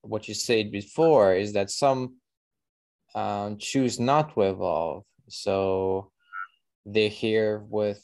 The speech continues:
a different agenda. So even though they are brothers and sisters, they are, uh, adamantly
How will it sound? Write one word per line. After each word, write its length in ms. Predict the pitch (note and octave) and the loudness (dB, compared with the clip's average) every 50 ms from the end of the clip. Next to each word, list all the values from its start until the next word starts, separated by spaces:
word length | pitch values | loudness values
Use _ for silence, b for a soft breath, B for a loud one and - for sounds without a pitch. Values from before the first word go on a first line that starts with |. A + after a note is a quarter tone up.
| - - | -14 -12
a 120 | - G#2 | -12 -12
different 760 | G2+ G#2 - A2+ A2+ A2 - A2 G#2+ G#2 G#2 G2+ G2 - - - _ - | -6 -2 0 0 0 0 -2 -2 -2 -2 -2 -4 -6 -10 -16 -12 _ -6
agenda. 680 | G#2 G2+ - G#2+ G2+ G2 G2 F#2 F#2 F2+ F#2 F#2 G2 _ _ _ _ _ | -6 -4 -2 -2 -2 -2 -2 -4 -4 -6 -6 -10 -14 _ _ _ _ _
So 160 | - - F#2+ | -8 -4 -2
even 300 | F#2 G#2+ G#2+ G#2+ G#2+ G#2+ | -2 -2 -2 -2 -2 -2
though 180 | G2+ G#2 G2+ G2 | 0 0 0 0
they 160 | F#2 G2+ G2 | 0 0 0
are 180 | G2 F#2+ G2 | 0 0 -2
brothers 460 | F#2+ G2 - G2+ G2 G2 G2 F#2+ - - | -4 -4 -2 -2 -2 -2 -4 -6 -8 -10
and 80 | G2 | -10
sisters, 560 | - - - - - - A2 G#2 G2 G2 G#2 | -8 -8 -8 -8 -6 -2 -2 -2 -2 -4 -4
they 180 | A2 G2 G2 G2 | -2 -2 0 2
are, 400 | G2 G2 G2 G2 G2 G2 G2+ - _ _ _ _ _ _ _ _ _ _ _ _ _ _ _ _ - | 2 2 2 2 0 -2 -4 -6 _ _ _ _ _ _ _ _ _ _ _ _ _ _ _ _ -4
uh, 640 | G2+ G2+ G2 G2 F#2+ F#2+ F#2+ F#2+ F#2+ F#2 F#2+ - - - | -2 -2 0 0 0 0 0 0 0 0 -2 -4 -4 -2
adamantly 880 | - G#2 G#2+ A2 G#2+ G#2+ G#2 G2+ - - G2+ G2 G2 G2 G2 F#2+ D#2+ | 0 0 2 2 0 -2 -4 -6 -8 -8 -6 -4 -2 -2 -2 -4 -6